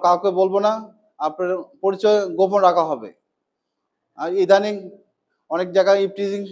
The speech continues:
প্রবণতা বেড়ে যাচ্ছে। স্কুল কলেজগুলোতে আপনারা সচেতন হবেন। যদি কোথাও এরকম দেখেন, সাথে সাথে আমাদের সংবাদ দেবেন, আমাদের পুলিশ সর্বক্ষণ মোতায়েন থাকবে এবং সহযোগিতায় সার্বক্ষণিক আছে আমাদের অফিসার, আমি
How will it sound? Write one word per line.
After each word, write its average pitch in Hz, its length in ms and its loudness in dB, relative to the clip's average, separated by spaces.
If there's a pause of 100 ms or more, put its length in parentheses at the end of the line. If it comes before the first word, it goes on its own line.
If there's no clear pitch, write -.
(360)
প্রবণতা 196 440 2
বেড়ে 190 200 4
যাচ্ছে। 185 260 2 (360)
স্কুল 185 280 -6
কলেজগুলোতে 185 580 -2
আপনারা 180 260 -4
সচেতন 185 360 -4
হবেন। 190 240 -4 (640)
যদি 170 140 -2
কোথাও 202 320 6 (180)
এরকম 196 280 2
দেখেন, 196 180 4 (100)
সাথে 196 220 2
সাথে 208 140 2
আমাদের 196 340 -2
সংবাদ 196 300 -2
দেবেন, 202 240 -2
আমাদের 180 280 -4
পুলিশ 190 200 -4 (120)
সর্বক্ষণ 185 720 0 (760)
মোতায়েন 185 380 0
থাকবে 110 260 -10 (760)
এবং 156 140 -6 (120)
সহযোগিতায় 190 560 0
সার্বক্ষণিক 202 600 2
আছে - 160 -6
আমাদের 160 260 -2
অফিসার, 180 400 0 (360)
আমি 160 120 -4